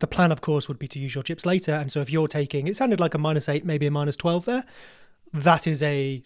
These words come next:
net point difference you would hope to make up between thirty-four, uh, thirty-two and thirty-six, give or take, on people who are playing chips now and therefore would have to take hits or not take hits, but field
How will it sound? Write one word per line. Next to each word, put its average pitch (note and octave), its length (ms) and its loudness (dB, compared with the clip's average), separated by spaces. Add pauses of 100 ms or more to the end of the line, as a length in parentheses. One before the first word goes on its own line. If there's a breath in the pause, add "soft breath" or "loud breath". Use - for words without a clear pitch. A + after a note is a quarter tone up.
net C#3 540 -4
point C#3+ 240 -8
difference C#3+ 360 -8
you C#3+ 80 -6
would C3 80 -8
hope D#3 180 -6
to C#3+ 60 -8
make C3+ 220 -6
up F3 240 2
between C3 400 -6 (100)
thirty-four, C#3 580 -10
uh, D3+ 80 -4
thirty-two C#3+ 420 -4
and B2+ 100 -10
thirty-six, - 480 -10
give C3+ 160 -8
or C3+ 60 -8
take, E3 320 0 (340 loud breath)
on E3 140 2
people E3 280 2
who C#3+ 120 0
are C3+ 100 0
playing C#3 280 -4
chips C#3+ 280 -8
now C3+ 380 -4 (160 soft breath)
and D3+ 180 -4
therefore C3+ 420 -4
would C3+ 120 -6
have C3+ 180 -6
to C3 180 -10
take C#3 240 -8
hits - 360 -6 (320 loud breath)
or F#3 180 4
not G3 260 6
take E3+ 220 0
hits, - 300 -4
but - 220 -8
field C#3 540 -4